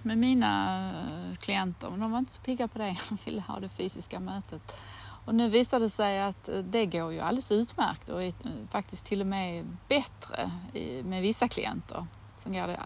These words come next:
absolut bättre. Eh, och jag kan inte säga att det är sämre. Det är,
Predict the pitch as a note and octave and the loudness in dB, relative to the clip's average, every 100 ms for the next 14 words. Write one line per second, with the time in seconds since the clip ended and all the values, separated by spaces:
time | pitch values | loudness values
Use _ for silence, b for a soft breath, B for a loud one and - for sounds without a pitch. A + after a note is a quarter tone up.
0 | - - A3 A3+ - F#3 - F#3 - - | -8 0 2 2 -2 -4 -4 -6 -6 -10
1 | F3 B B B B B B B - - | -12 B B B B B B B -12 -8
2 | F3 E3+ E3+ D#3+ - F3+ F3+ - - G#3 | -6 -6 -6 -6 -2 0 -2 -2 -2 0
3 | A3+ - G#3 G3 E3+ D#3+ - - A3 - | 2 4 2 2 0 -4 -4 2 2 2
4 | D3+ - F3 F3 F3+ F3 | -4 -6 -4 -2 -2 -2